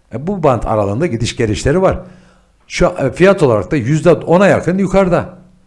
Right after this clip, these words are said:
Hangi altcoin'de yüzde ona yakın yükseliş var? Hiçbirinde yok. Hiçbirinde yok arkadaşlar. E, yiğidi öldüreceksin, hakkını yemeyeceksin. Çıkmışsa çıkmıştır bir coin, düşmüşe de düşmüştür. Rahmetli Demirel'in dediği gibi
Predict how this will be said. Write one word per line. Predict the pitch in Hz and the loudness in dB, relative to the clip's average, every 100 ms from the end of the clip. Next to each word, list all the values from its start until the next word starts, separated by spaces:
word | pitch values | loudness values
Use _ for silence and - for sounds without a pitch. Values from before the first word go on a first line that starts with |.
| _ _ - | _ _ 0
Hangi | 175 202 175 | 2 2 0
altcoin'de | 90 135 - 120 120 120 | 0 -2 0 -2 0 0
yüzde | 110 120 | 0 0
ona | 90 123 113 | 0 0 -2
yakın | 107 113 | -2 -4
yükseliş | 104 - 107 95 165 | -6 -4 -4 -4 -2
var? | 170 - - | -4 -4 -14
Hiçbirinde | - 175 - 101 90 180 | -10 -10 -6 -6 0 2
yok. | 175 - - - _ _ _ _ - | 2 0 -16 -20 _ _ _ _ -8
Hiçbirinde | 185 - 101 82 113 | -6 -4 -6 -4 -2
yok | 185 175 | 0 0
arkadaşlar. | 123 147 190 - - - _ _ _ _ _ _ _ _ _ _ - | -2 -4 -6 -8 -12 -16 _ _ _ _ _ _ _ _ _ _ -14
E, | 87 - - _ _ _ _ | -14 -14 -18 _ _ _ _
yiğidi | 98 147 127 | -2 0 2
öldüreceksin, | 101 78 85 160 | 0 -2 -2 0
hakkını | 123 - 185 | -2 -2 -2
yemeyeceksin. | 220 170 98 73 | 0 0 -4 -4
Çıkmışsa | 147 - 87 170 | -4 -4 -4 -2
çıkmıştır | 175 190 196 - 123 101 | -2 -4 -6 -6 -4 -6
bir | |
coin, | 95 131 143 | -2 -2 0
düşmüşe | 151 - 104 107 | -4 -4 -8 -4
de | 156 160 | -2 -4
düşmüştür. | - 180 180 117 - - _ _ _ _ _ _ _ _ _ _ _ _ _ _ - | -6 -6 -6 -6 -8 -16 _ _ _ _ _ _ _ _ _ _ _ _ _ _ -6
Rahmetli | 117 117 131 127 120 - 127 | -2 0 0 -4 -6 -6 -2
Demirel'in | 131 131 131 120 | 2 2 0 0
dediği | 120 190 | 0 0
gibi | 185 98 | -2 -4